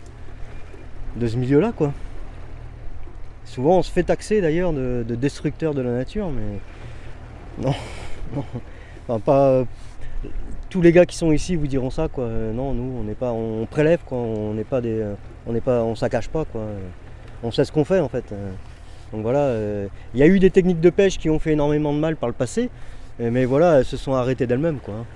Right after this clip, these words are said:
Bon, bah, euh, voilà, il y avait, euh, la pêche à la drague, hein, euh, qui se faisait ici, là, euh, qui était, euh, qui aurait jamais dû se faire, hein, qui était interdite.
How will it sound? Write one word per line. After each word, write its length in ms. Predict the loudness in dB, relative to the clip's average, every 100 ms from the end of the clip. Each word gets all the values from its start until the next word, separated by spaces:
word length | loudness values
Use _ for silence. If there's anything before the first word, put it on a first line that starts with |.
| -12 -8
Bon, 220 | 0 2 2
bah, 260 | 4 4
euh, 200 | 4 4
voilà, 280 | 4 6 6
il 40 | 6
y 40 |
avait, 260 | 4 4 6
euh, 280 | 6 6
la 120 | 6 6
pêche 240 | 6 6
à 40 |
la 100 | 8
drague, 320 | 8 8 6 6
hein, 40 |
euh, 520 | 6 6 4 4 2 0
qui 120 | -2
se 100 | 2
faisait 420 | 2 4 4 4
ici, 360 | 2 -2 0 2
là, 80 | 2
euh, 720 | 2 2 4 4 4 2 2
qui 140 | 2
était, 180 | 2 2
euh, 500 | 2 4 4 4 2 0 -2 -2 -4
qui 240 | -2 0
aurait 260 | 2 2 2
jamais 300 | 2 2 2
dû 100 | 0
se 120 | 0
faire, 200 | 0 2
hein, 120 | 0
qui 140 | -2 -4
était 160 | -2
interdite. 520 | -2 -2 -2 -2 -4